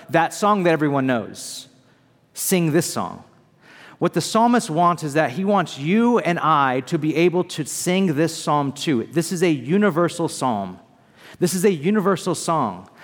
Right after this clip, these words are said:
one that we all know the tune to. We all know the tune to despair and fear and misery. And ultimately, the hope is that this song will give you words to put your trust in God, whose word is sufficient and his presence is enough.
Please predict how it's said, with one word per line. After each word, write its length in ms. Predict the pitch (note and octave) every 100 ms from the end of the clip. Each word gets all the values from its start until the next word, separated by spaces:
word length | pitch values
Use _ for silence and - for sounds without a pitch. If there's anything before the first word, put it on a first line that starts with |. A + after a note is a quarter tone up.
| -
one 180 | D#3+ G3+
that 140 | G#3 F3+
we 140 | E3+
all 380 | C#3+ F3+ G#3+ A3
know 200 | G3+ G3+
the 100 | F#3
tune 320 | - G#3 F#3+
to. 140 | - B2+
We 160 | E3+
all 240 | F3 G3+ A3+
know 160 | G#3+
the 80 | F#3+
tune 500 | F#3 G#3+ G3+ D3 D3+ - - -
to 100 | F#3+
despair 840 | D3 - - E3 D#3+ F3 G#3 G3+ - -
and 140 | C3+ -
fear 600 | - G3+ G3 F#3+ G3 F#3+ - -
and 240 | D3 C#3+ D#3
misery. 480 | D3+ B2+ A2+ D3 F#3+ - - _ -
And 160 | D3 D3
ultimately, 760 | F#3 A#3 A#3 F#3 D#3+ C#3+ C#3+ D3+
the 140 | D3
hope 280 | A2 F#3 D#3+
is 160 | C#3
that 320 | C3 D3 C#3 - -
this 240 | B2+ E3 -
song 760 | - - F#3 G3+ A3 A3+ F#3
will 120 | E3+ D#3+
give 300 | E3+ F#3+ D#3+
you 160 | G3
words 460 | D3 D3 D#3+ D#3 -
to 100 | -
put 340 | - G3 -
your 120 | F3
trust 360 | - - E3 -
in 120 | D3+ C#3
God, 380 | C#3+ D3 D3
whose 260 | - D3+ C3+
word 380 | B2+ C#3 E3+ F#3
is 100 | F3+
sufficient 560 | E3 - D#3+ - E3 -
and 100 | C#3
his 140 | C3+
presence 540 | - D#3 C#3+ D3+ D3 -
is 140 | B2
enough. 520 | B2 A2+ F2+ - -